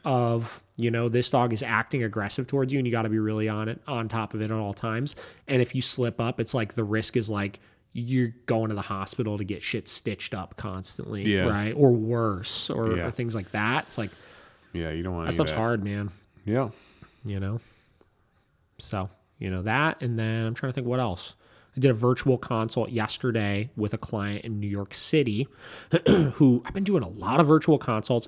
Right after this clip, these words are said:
Speaker 1: and, and a lot of them are dogs fighting in the house, man.
Speaker 2: Oh, I'm sure.
Speaker 1: A lot of it is dogs fighting in the house. And, uh, yeah, they, they have two dogs. One is, like, a blind and deaf dog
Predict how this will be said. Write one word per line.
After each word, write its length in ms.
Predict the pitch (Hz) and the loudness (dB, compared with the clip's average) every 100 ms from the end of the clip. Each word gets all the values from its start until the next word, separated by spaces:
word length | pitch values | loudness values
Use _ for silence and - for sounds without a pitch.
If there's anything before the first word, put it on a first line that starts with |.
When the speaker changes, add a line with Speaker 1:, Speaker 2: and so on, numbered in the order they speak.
| - | -6
Speaker 1:
and, 180 | 110 107 | -6 -6
and 200 | 135 107 - _ _ _ _ - | -6 -6 -8 _ _ _ _ -8
a 80 | |
lot 440 | 101 95 87 107 147 | -6 -6 -2 0 2
of 80 | 139 | 2
them 200 | 131 127 | 2 0
are 200 | 104 87 - | -6 -12 -10
dogs 360 | 82 95 101 | -4 -4 -4
fighting 420 | - 90 90 92 | -10 -10 -8 -8
in 80 | 87 | -10
the 60 | 90 | -12
house, 300 | 87 85 - | -12 -12 -12
man. 240 | 85 92 95 _ _ _ - 90 | -10 -10 -10 _ _ _ -10 -4
Speaker 2:
Oh, 40 | 92 | -2
I'm 180 | 87 76 | -2 -6
sure. 180 | - 90 | -6 -4
Speaker 1:
A 80 | |
lot 260 | 101 117 131 | -2 0 2
of 60 | 139 | 2
it 80 | |
is 80 | 139 | 2
dogs 220 | 131 123 | 0 -2
fighting 220 | - 113 107 | -4 -6 -4
in 80 | |
the 80 | 101 | -8
house. 320 | 87 90 - - - - - _ - | -8 -10 -12 -18 -20 -20 -20 _ -6
And, 220 | 98 95 | -4 -4
uh, 140 | 90 | -4
yeah, 200 | 110 113 | -4 -4
they, 160 | 110 107 | -2 -4
they 200 | 104 104 | -4 -6
have 220 | 101 110 | -6 -8
two 180 | - 143 | -2 2
dogs. 480 | 123 117 127 147 - | 2 2 0 -2 -6
One 360 | 117 113 117 | -2 0 0
is, 180 | 127 120 | -2 -2
like, 160 | 117 107 | -2 -4
a 40 | |
blind 600 | 98 107 104 98 101 113 | -6 -6 -4 -4 -4 -4
and 180 | 113 98 | -4 -2
deaf 300 | 90 95 - | -2 -4 -2
dog 420 | 123 123 139 147 | -2 0 0 -2